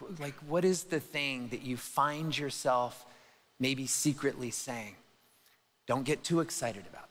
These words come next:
this, right? Like, we ha-, we have a way where sometimes we can miss the beauty of the joy that maybe God is wanting to infuse in our lives.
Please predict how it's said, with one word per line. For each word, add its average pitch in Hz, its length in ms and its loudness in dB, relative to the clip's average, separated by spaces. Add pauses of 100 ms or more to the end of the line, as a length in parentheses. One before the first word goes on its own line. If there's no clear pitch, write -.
this, - 260 -20 (540)
right? 123 220 -4 (1120)
Like, - 160 -8
we 156 80 2
ha-, 143 160 0
we 160 120 -2
have 170 180 2
a 180 40 2
way 165 320 2
where 139 200 -2
sometimes 160 480 -4
we 143 120 -2
can 127 460 -6
miss 147 540 -4 (1600)
the 127 80 -2
beauty 135 480 4
of 123 140 -8
the 123 100 -2
joy 151 400 0
that 120 160 -4
maybe 135 260 -2
God 127 260 2
is 135 160 -8
wanting 131 280 -2
to 127 120 -8
infuse 143 540 -2
in 131 80 -4
our 113 160 -4
lives. 123 320 -4